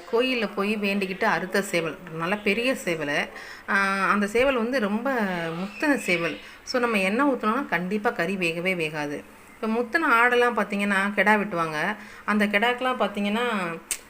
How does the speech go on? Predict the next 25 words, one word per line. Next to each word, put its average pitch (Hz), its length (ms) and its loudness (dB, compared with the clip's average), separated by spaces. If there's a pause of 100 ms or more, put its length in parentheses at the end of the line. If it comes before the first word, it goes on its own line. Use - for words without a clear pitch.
(120)
ஆ, 170 280 -4
எண்ணெய் 233 320 2
ஊத்தி 240 240 0
வதக்க 220 400 0
மாட்டாங்க. 156 360 -2
ஃபஸ்ட்டு 175 360 -4 (300)
விசேஷத்துலலாம் 208 800 2
செய்யும்போது 196 600 -2
எண்ணெய் 269 240 0
ஊத்தி 285 140 -4
வதக்க 175 240 0 (100)
மாட்டாங்க. 156 440 -4 (440)
வெறும் 254 240 2
பச்சை 208 380 0
கறியை 233 240 2
உப்பு 220 220 -2
போட்டு 214 340 -2
வதக்கி 175 240 -4
மஞ்சத்தூள் 208 480 -2
போட்டு 196 180 -6
வேக 196 320 0
வச்சு 220 360 -4
அதுக்கப்புறம் 208 640 -4
தான் 175 120 0
தாளிப்பாங்க. 151 480 -6